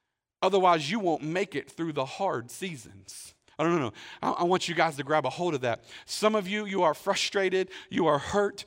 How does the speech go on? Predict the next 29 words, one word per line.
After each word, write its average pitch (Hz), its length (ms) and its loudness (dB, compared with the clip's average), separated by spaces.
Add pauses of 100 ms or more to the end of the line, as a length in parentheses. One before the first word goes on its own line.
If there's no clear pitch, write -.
(140)
you 190 180 2
are 135 120 6
bitter, 196 560 6 (200)
and 185 160 -2
you 208 140 4
are 175 80 8
not 185 340 2
looking 202 280 -2
to 185 60 -2
God 170 320 -2
to 165 80 -6
be 180 260 -4 (200)
the - 80 -2
one 180 220 2
that 170 120 -4
sustains 196 680 -4
you. 170 160 -6 (180)
Meanwhile, 196 400 6
realizing 190 460 8
that 180 120 2
nothing 226 500 4
else 202 380 0
can. 190 600 -2 (280)
And - 80 0
I'm 208 60 2
here 202 100 2
to - 60 -10
tell 240 240 6
you 196 180 -4